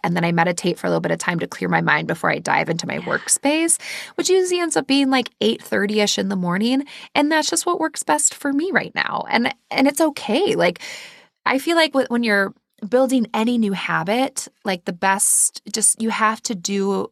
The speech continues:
Speaker 1: it in a way that will seem enjoyable and not like just another chore or, like, another thing we have to do.
Speaker 2: Yes.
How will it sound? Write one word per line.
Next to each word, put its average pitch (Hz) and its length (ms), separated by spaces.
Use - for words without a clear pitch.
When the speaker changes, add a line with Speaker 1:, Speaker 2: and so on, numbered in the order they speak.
Speaker 1:
it 190 200
in 185 160
a 180 60
way 180 280
that 170 240
will 180 200
seem 180 540
enjoyable 196 720
and 180 120
not 185 220
like 190 160
just - 220
another 180 300
chore 190 720
or, - 40
like, 202 160
another 190 300
thing 180 200
we 170 120
have - 560
to - 80
do. - 260
Speaker 2:
Yes. 180 640